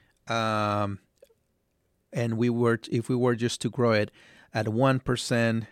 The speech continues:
uh, and collect the, the, the free cash flow for the next fifteen years, um, the fair value is somewhere between fifty-one to sixty-two.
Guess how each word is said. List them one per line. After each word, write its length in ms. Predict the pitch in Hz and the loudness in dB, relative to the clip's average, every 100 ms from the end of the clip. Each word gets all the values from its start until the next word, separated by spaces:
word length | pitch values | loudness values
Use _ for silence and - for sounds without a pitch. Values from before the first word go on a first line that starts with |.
| _ - | _ -8
uh, 500 | 113 104 101 101 101 | -4 -2 -2 -4 -4
and 160 | 117 120 | -8 -4
collect 420 | 113 110 113 - | 0 0 0 -2
the, 100 | 110 - _ - | -4 -4 _ -10
the, 420 | 165 110 104 101 - _ - | -4 -2 0 -2 -6 _ -14
the 200 | 170 110 | -8 -8
free 240 | - 151 | -2 -2
cash 200 | 139 123 | 2 -2
flow 220 | - 120 113 | 0 -2 0
for 160 | - | -2
the 80 | 107 | -2
next 240 | 104 104 | -4 -6
fifteen 400 | - 120 - 113 | -8 -10 -8 -6
years, 400 | 107 107 107 101 - - - - _ - | -4 -4 -6 -8 -14 -20 -20 -20 _ -2
um, 640 | 101 98 98 95 95 98 | 0 0 0 -2 -4 -8
the 80 | 123 | -10
fair 280 | - 143 139 | -4 0 2
value 280 | 120 117 110 | 2 2 0
is 120 | 107 | -2
somewhere 280 | - 127 110 | -2 -2 -2
between 520 | 104 - 110 104 101 | -4 -6 -4 -4 -4
fifty-one 880 | - - 165 - - 107 110 107 104 | -10 -4 -4 -2 -4 -2 -2 -2 -4
to 120 | - | -8
sixty-two. 960 | - - 110 - 101 - - 151 147 | -8 -8 -8 -10 -12 -10 -2 0 2